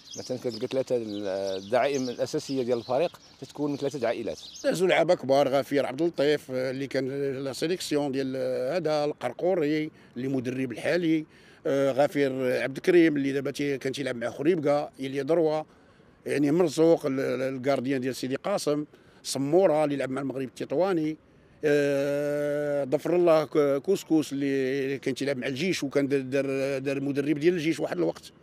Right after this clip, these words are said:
Speaker 2: يعني دازوا مدر-، دازوا هذا وحسين غفير اللي يعني كان هداف، آه، يعني هداف، آه، هذا عيب ما تاحتلوش الفرصه لان ذاك الوقت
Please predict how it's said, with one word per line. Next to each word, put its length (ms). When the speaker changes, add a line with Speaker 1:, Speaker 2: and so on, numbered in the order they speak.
Speaker 2:
يعني 240
دازوا 320
مدر-، 380
دازوا 360
هذا 120
وحسين 600
غفير 540
اللي 300
يعني 260
كان 220
هداف، 600
آه، 300
يعني 320
هداف، 360
آه، 220
هذا 120
عيب 180
ما 100
تاحتلوش 440
الفرصه 280
لان 220
ذاك 160
الوقت 320